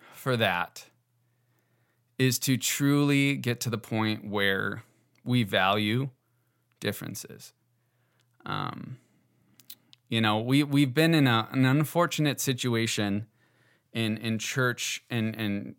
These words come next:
Christianity and, and that whole culture where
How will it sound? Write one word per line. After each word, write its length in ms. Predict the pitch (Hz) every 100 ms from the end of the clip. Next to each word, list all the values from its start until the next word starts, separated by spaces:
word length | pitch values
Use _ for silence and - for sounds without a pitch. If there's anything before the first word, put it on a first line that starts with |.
| -
Christianity 880 | - 135 - 131 117 117 110 110 107
and, 220 | 101 104
and 160 | - 110
that 180 | 110 113
whole 200 | 120 117
culture 600 | - 110 107 107 98 104 _ _ _ _ _ _ _
where 640 | - 113 113 110 107 104